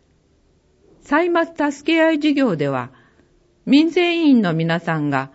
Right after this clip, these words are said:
七十歳以上の単身高齢者の見守りを兼ねて、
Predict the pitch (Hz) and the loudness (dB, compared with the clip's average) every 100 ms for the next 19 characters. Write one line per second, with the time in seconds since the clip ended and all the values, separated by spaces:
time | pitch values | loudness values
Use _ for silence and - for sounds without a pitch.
0 | _ _ _ _ - 220 285 349 349 359 | _ _ _ _ -6 0 0 0 -2 -4
1 | 359 330 330 320 320 262 185 147 123 - | -2 -2 0 0 -2 -2 -2 -4 -6 -10
2 | _ _ _ _ _ - 311 349 359 349 | _ _ _ _ _ -4 -2 -2 -4 -4
3 | 339 320 330 320 320 311 226 175 190 202 | -2 -2 0 0 -2 -2 -2 -2 -4 -2
4 | 208 233 220 226 190 - 180 151 143 127 | -2 -2 -2 -2 -4 -4 -4 -6 -6 -10